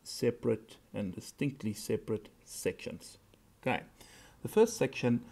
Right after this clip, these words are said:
I'm gonna refer to as the anabolism. Now, the anabolism is just a fancy word for the making of more biomass. Over here in the middle, I'm gonna have the second section, which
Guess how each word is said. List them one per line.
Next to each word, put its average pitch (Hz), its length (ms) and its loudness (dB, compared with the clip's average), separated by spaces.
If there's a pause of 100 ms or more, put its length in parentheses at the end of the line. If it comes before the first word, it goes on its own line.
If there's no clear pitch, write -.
(280)
I'm 123 140 2
gonna 120 200 4
refer 117 420 2
to 117 360 0 (340)
as 117 300 -2
the 113 220 4 (100)
anabolism. 107 720 0 (640)
Now, 123 220 2
the 120 140 0
anabolism 131 600 4
is 120 80 0
just - 280 -8
a - 20 -10
fancy 113 480 0
word 104 380 2 (360)
for 107 400 4 (200)
the 120 80 4
making 107 560 2 (180)
of 104 260 -2
more 101 380 0 (240)
biomass. - 640 -4 (720)
Over 127 200 4
here 175 160 6
in 160 80 6
the 127 80 4
middle, 120 340 8
I'm 113 80 4
gonna 113 160 2
have 110 140 0
the 113 80 -2
second 156 400 0
section, 110 680 -2
which - 180 -4